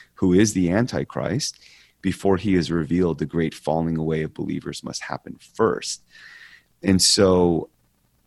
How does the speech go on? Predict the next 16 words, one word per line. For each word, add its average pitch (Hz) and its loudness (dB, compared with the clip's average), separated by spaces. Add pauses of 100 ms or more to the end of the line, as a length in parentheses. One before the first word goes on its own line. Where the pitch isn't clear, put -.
I, 101 4
I 95 2
pondered 143 2
these 85 0
questions, 76 -4
Dennis, 69 -6 (220)
in 87 2
my 82 0
heart, - -4
really 120 2
deeply, 85 -6
actually, - -10
right? 78 -4
I'm 82 -4
like, 82 -6
"God, 82 -2